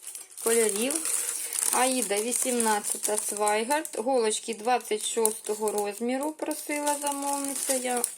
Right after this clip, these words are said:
поклала. Схема, як завжди, роздрукована, не тільки в електронному форматі, а й роздрукована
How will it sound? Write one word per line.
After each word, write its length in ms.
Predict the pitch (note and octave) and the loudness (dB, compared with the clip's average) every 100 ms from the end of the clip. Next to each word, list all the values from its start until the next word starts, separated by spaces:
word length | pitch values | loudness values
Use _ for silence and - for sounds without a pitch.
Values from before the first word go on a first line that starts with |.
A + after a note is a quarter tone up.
| - | -6
поклала. 680 | C4 C4 C#4 C4+ C#4 C#4 C#4 - - - - - - - - - - - - - - - - - | -6 -4 0 2 2 0 -2 -8 -8 -8 -8 -8 -8 -8 -10 -12 -12 -12 -12 -14 -18 -14 -10 -8
Схема, 500 | - C#4 B3+ A3 G#3+ | -4 0 2 2 0
як 260 | G#3+ G#3 | 0 -2
завжди, 400 | G#3 A3 G#3 A3 | -4 -4 -2 -2
роздрукована, 800 | G#3+ G#3 G#3 G#3 A3+ C4 D#4 C#4+ | -2 -4 -6 -2 0 2 0 -2
не 200 | B3+ G#3+ | -2 -2
тільки 320 | F#3+ C4 - C#4+ | -4 -8 -6 -4
в 60 | |
електронному 760 | C#4+ C#4 - C#4+ C#4 C4+ C4+ C4+ | -2 -4 -4 -2 0 0 0 0
форматі, 720 | C4+ C4 B3+ C4 B3+ - - | -2 -2 0 0 -2 -4 -6
а 80 | A3+ | -4
й 80 | G#3+ | -2
роздрукована 920 | G#3+ G#3+ G#3+ - C#4 D#4+ D#4 D#4 | -2 -4 -4 0 2 2 -2 -2